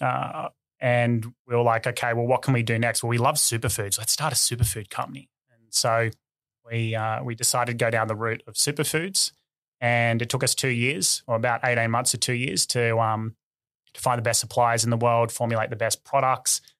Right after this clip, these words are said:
in the world. We knew that we, we saw the impact that high quality nutrition made on, on our lives. And we're like, "We're not going into this for bullshit reasons. We're gonna create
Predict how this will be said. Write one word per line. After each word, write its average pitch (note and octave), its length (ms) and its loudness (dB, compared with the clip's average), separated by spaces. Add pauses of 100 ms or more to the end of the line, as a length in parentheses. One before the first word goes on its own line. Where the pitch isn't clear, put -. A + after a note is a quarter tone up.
(180)
in A#2+ 140 2
the A#2+ 80 2
world. B2+ 380 4 (120)
We B2+ 120 2
knew C#3+ 300 4
that B2+ 240 -2 (160)
we, C#3+ 80 -2
we D3+ 140 0
saw E3 180 2
the D3 140 0
impact C3+ 320 -2
that C#3 80 2
high B2+ 160 2
quality A#2+ 320 2
nutrition A#2+ 460 0
made A#2 200 0 (160)
on, A#2+ 160 2 (240)
on A2 100 -2
our A2+ 160 2
lives. D#3+ 320 0
And C3 160 0
we're A#2+ 100 4
like, A#2 260 2
"We're B2+ 100 -2
not B2+ 260 2 (400)
going B2+ 220 0
into B2 160 0
this A#2+ 220 0
for A#2+ 60 0
bullshit A#2 440 0
reasons. A2 460 0
We're B2 80 -2
gonna B2 160 0
create A#2 320 0